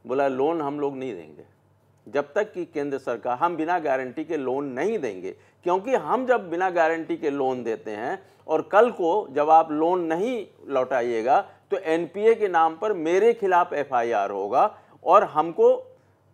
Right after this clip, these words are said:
रिटायर होने के बाद भी आकर केस लड़ना होगा। तो जब तक केंद्र सरकार उसकी लिख कर गारंटी नहीं देगी, हम किसी को लोन नहीं देंगे।" कई कागजी समस्या है,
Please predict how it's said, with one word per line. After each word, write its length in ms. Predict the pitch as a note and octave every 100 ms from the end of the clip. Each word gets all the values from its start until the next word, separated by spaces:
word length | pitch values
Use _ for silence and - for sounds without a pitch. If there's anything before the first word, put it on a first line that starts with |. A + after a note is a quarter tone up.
| _ B2+
रिटायर 420 | C#3 D3 F#3+ A3
होने 240 | G3 G3+
के 140 | G3 G3
बाद 280 | D3+ D#3+
भी 160 | D#3+ G3+
आकर 300 | F3 D3+ F3
केस 340 | - D#3 C#3+
लड़ना 320 | C#3 A#2+ A#2 A#2+
होगा। 320 | A2 C3 F3+
तो 140 | F3+
जब 180 | C#3+ C#3+
तक 240 | E3+ -
केंद्र 260 | - G#3 A#3
सरकार 400 | G#3 F3 F3 E3+
उसकी 280 | D#3+ D#3+ D#3+
लिख 340 | C#3 E3+ -
कर 140 | G3+ F3
गारंटी 500 | D#3 D3+ C#3+ C3+ B2+
नहीं 240 | A2 G#2+
देगी, 380 | G2+ F#2 G2 C#3+ _ _
हम 140 | D3+ F3
किसी 260 | E3 F3
को 120 | D#3+ E3
लोन 280 | C3 B2+
नहीं 260 | C3 G#2 G#2+
देंगे।" 360 | F#2+ F2+ F#2 G2 _ _
कई 180 | G3 A#3
कागजी 560 | - D3 C3+ B2+ C3 D3+
समस्या 540 | B2+ G#2+ F#2+ - F#2+
है, 240 | E2+ D#2+